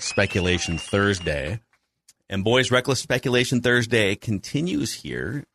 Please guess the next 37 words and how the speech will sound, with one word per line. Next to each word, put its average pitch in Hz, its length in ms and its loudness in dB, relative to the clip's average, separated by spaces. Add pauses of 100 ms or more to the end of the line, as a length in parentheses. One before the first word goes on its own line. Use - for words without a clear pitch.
(160)
'cause, 87 560 0
uh, 90 300 0
I've 117 180 -2
got 185 180 -2
some, 170 380 0
I, 175 120 -2 (360)
I 147 80 0
floated 190 480 0
something 151 420 0
out 120 140 4
on 95 200 0
Twitter 107 360 0
yesterday, 90 440 2
Twins 107 420 2
related, 85 340 0
which 85 160 -6
we 110 80 2
will 90 100 0
get 95 300 -2
to 90 400 0
in 90 80 -4
a 82 60 -2
second. 95 320 0
But 85 80 -2
I 87 40 0
think 139 200 -2
we 139 80 2
should, 92 400 0 (340)
I 117 40 -4
think 143 120 2
we 151 80 4
should 131 180 -2
sort 143 160 4
of 110 120 -4
build 123 260 2
up 127 220 0
to 98 500 0